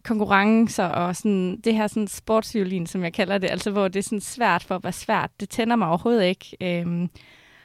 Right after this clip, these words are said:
og der tror jeg, at Bratsch-repertoiret har måske, øh, er ikke så stort, men så tager man noget af cello-repertoiret for eksempel og spiller, og det tror jeg bare på en eller anden måde, det var meget mere mig.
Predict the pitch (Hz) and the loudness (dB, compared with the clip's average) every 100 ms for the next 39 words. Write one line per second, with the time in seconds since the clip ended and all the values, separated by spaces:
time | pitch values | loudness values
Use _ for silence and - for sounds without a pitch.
0 | _ 214 226 - 233 - 240 220 - 196 | _ -2 0 4 4 4 4 4 0 -8
1 | - 208 185 190 202 202 - _ _ _ | -4 -2 0 2 2 0 -4 _ _ _
2 | - - 226 202 - 226 214 208 196 190 | -10 -2 -2 -2 -4 -2 -2 0 0 -2
3 | 185 185 202 - 196 190 220 - - - | -2 -6 -8 -6 -4 -2 -4 -6 -8 0
4 | 302 311 196 - _ _ _ _ _ - | 4 4 2 -4 _ _ _ _ _ -4
5 | 208 196 226 - 233 214 196 196 196 - | -2 -2 -6 0 2 2 2 2 0 -2
6 | 202 202 180 - 185 185 196 - - 175 | -2 -2 -4 -6 -2 -2 -2 -6 -8 -8
7 | - - - 196 - 190 196 196 185 180 | -6 -8 -8 -8 -6 -4 -2 -2 -2 -4
8 | 185 185 - 202 208 185 185 196 185 180 | -6 -8 -10 -6 -4 -2 -4 -6 -6 -4
9 | 180 185 190 190 180 185 190 180 170 - | -6 -6 -6 -6 -4 -2 -2 -4 -6 -6
10 | 170 | -8